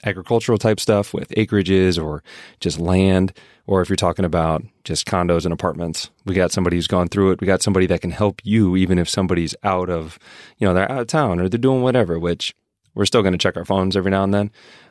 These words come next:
But we got somebody immediately there that can help you, show you, do whatever it is that you need.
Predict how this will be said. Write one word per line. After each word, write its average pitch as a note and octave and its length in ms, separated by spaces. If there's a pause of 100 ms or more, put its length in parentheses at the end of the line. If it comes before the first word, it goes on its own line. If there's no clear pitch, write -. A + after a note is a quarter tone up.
But E2 480
we G#2 140
got G2 160
somebody F2 420
immediately F#2+ 500
there E2+ 200
that E2+ 140
can F2+ 100
help F2 220
you, E2 120
show E2 200
you, D#2+ 180
do E2 120
whatever D#2+ 320
it D#2 80
is D#2 200
that - 100
you F#2 100
need. F#2 300